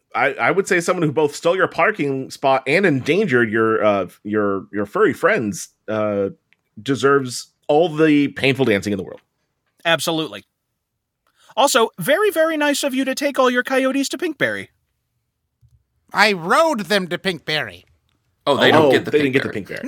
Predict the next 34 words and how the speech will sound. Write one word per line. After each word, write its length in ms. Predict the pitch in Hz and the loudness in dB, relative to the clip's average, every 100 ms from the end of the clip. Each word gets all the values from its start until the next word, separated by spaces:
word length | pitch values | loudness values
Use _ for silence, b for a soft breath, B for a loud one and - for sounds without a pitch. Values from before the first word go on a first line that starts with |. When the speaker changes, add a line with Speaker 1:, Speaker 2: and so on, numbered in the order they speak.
| 466 | 0
Speaker 3:
No, 100 | 381 | 2
they 140 | 359 | 2
don't 220 | 311 285 202 | 2 0 0
get 200 | 277 - | -4 0
Pinkberry. 640 | 285 214 269 294 311 269 _ b b | -2 0 0 2 0 -2 _ b b
Coyotes 460 | - 220 - 240 165 | 0 4 6 6 4
Speaker 2:
Oh. 60 | 294 | 4
Speaker 3:
can't 160 | 330 311 | 2 2
eat 160 | 330 208 | 0 0
dairy. 560 | 269 370 392 415 381 - _ _ _ _ _ _ _ - | 0 2 2 0 -2 -6 _ _ _ _ _ _ _ -6
Speaker 4:
That's 260 | - - | -4 -4
right. 480 | - - 202 - - - b b | -4 -4 -2 -4 -8 -10 b b
Speaker 2:
Oh, 160 | 123 208 | -4 0
Speaker 1:
Well, 80 | 294 | 2
but 140 | 214 | 2
could 140 | - 208 | 2 0
you, 80 | 214 | 0
Speaker 2:
good 60 | |
to 20 | 220 | 0
Speaker 1:
you 40 | |
Speaker 2:
know. 340 | 302 339 120 - | 2 2 0 -4
Speaker 1:
could 140 | - 175 | -4 -2
you 60 | |
get 120 | 160 170 | 2 2
'em, 100 | 139 | 4
like, 180 | 123 | 0
some, 280 | - 123 117 - | 0 -10 -10 -12
some, 420 | - - 113 110 | -8 -2 0 0
like, 160 | 107 104 | -2 -2
little 200 | 120 101 | 0 -2
cups 260 | - 120 - | -2 -6 -6
of 80 | - | -6
fruit? 340 | - 311 330 _ _ _ _ - | 0 0 0 _ _ _ _ -2
Like, 320 | 131 113 - | 0 0 -4